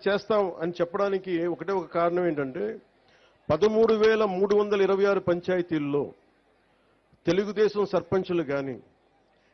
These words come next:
జనసేన సర్పంచులు కానీ అందరూ కలిపితే మూడో వంతు ఉంటే ఎక్కువ. డెబ్బై శాతం అందరూ వైసీపీ తరపున పోటీ చేసిన సర్పంచ్లే. అయినా కానీ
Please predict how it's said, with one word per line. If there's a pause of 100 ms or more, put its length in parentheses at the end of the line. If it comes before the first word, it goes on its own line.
(200)
జనసేన
సర్పంచులు
కానీ
అందరూ
కలిపితే (460)
మూడో
వంతు
ఉంటే
ఎక్కువ. (1120)
డెబ్బై
శాతం (760)
అందరూ (520)
వైసీపీ
తరపున
పోటీ
చేసిన
సర్పంచ్లే.
అయినా
కానీ